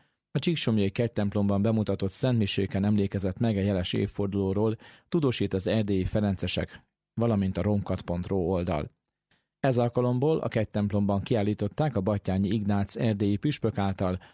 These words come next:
a kegyszobornak adományozott koronákat és jogart. Kérjük a kedves testvéreket, hogy az általuk megtapasztalt csodás történéseket, amelyeket a Jóisten művelt életünkben a csíksomlyai segítő Szűzanya közbenjárására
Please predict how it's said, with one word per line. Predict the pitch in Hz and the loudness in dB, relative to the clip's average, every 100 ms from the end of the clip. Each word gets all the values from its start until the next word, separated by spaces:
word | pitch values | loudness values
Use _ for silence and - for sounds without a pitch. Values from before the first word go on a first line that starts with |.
| _ | _
a | - | -6
kegyszobornak | 120 139 - 110 104 101 98 | -2 -2 0 0 0 0 0
adományozott | 107 107 101 92 92 95 90 | 0 2 2 0 0 -2 -2
koronákat | - 113 104 98 98 139 | -2 0 2 0 0 -2
és | 135 101 | -2 -2
jogart. | 101 95 98 85 - - _ _ _ _ _ _ | 0 0 0 -2 -8 -20 _ _ _ _ _ _
Kérjük | - 156 139 | 0 2 2
a | |
kedves | 123 156 139 123 | 2 0 0 0
testvéreket, | - 135 - 110 98 95 87 | 0 0 0 0 0 -2 -4
hogy | 104 104 | -2 0
az | 98 | 2
általuk | 123 123 107 104 | 0 2 0 0
megtapasztalt | 120 113 101 98 98 - 123 120 - | 0 0 -2 -2 -2 0 -2 -2 -4
csodás | - 107 95 95 | -2 0 0 -2
történéseket, | - 127 120 110 98 98 95 98 95 - - _ _ | 0 0 2 0 2 0 0 -2 -4 -8 -20 _ _
amelyeket | 131 123 120 117 | 0 2 2 0
a | 123 | 2
Jóisten | 143 143 - 113 | 2 0 0 0
művelt | 110 107 101 98 | 2 2 0 0
életünkben | 127 113 101 101 98 98 | 0 0 0 0 2 0
a | |
csíksomlyai | 95 117 107 - 98 98 95 | 0 -2 -2 0 2 2 2
segítő | 92 - 117 107 101 | 0 0 0 0 0
Szűzanya | 95 123 110 95 | 0 0 0 0
közbenjárására | 92 135 117 110 101 95 92 - 95 92 92 | 0 -2 0 0 2 0 0 -2 0 0 -2